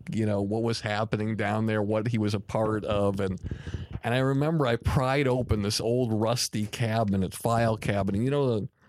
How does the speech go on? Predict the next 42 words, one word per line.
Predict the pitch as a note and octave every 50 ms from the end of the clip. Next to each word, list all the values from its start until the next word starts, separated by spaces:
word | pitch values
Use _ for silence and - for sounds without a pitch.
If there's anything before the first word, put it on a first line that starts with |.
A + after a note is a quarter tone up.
| - - -
the | - G#2
old | G#2+ B2 B2 B2 B2 A#2
kind | - A#2+ - F#2
of | F#2 -
file | - B2 A#2 A2+ A2 A2+
cabinet | G#2+ - A#2+ A2+ A2+ A2+ A2 A2 G#2+ G#2+ G2 F#2
that | F#2 F2+
stood | - - - B2+ A#2+ A#2 A2+
up | A2 A2 - -
with | G#2+ G2+
the | G2+ G2+
five | - - A2 A2+ A2 A2+ G#2+ G2+
drawers, | A2 A2 A2 A2+ A2+ A2+ A2 A2+ A2+ A2 -
and | A2 G#2
you'd | F#2+ G#2 G#2 -
pull | - B2+ A#2+ A#2
out | A2 A2+ G#2+
the | - G#2
drawer | G2+ G2 G#2+ A2 A2 G#2+ A2 A2 A2
and | G#2
it'd | G#2 G2+ G2
come | - - A#2 A2+
out, | A2 G#2+ G#2+ G#2+ G2+
like, | G#2 G2 G2 G2+ -
you | - G#2+
know, | G#2 F#2+ F#2
three | F#2 - - B2 A2+ A2 A2
feet, | A2 - A#2+ A#2 A2+ G#2
and | G#2
you'd | G2+ G2 -
think, | - G#2+ G2+ G2 -
"How | - - - D#3 D3 D3 C#3+ D3 D3+ D#3 D3+
does | C3 A#2 A#2+ A2+
this | - A2 A2 -
file | - - A#2 A#2 A2+ A#2 A2+ A2+
cabinet | - - A2+ G#2 G#2+ G#2 G#2 G#2+ A2 G2 - _ _ - - - - -
not | - A#2+ A2 A2 A2 -
tumble | - - C3 A#2 A#2+ A2 A2 G#2
on | G2 G#2+ G#2+ A2
top | - B2+ F#2+ E2+ - -
of | - -
me?" | C#2+ C#2 C#2 -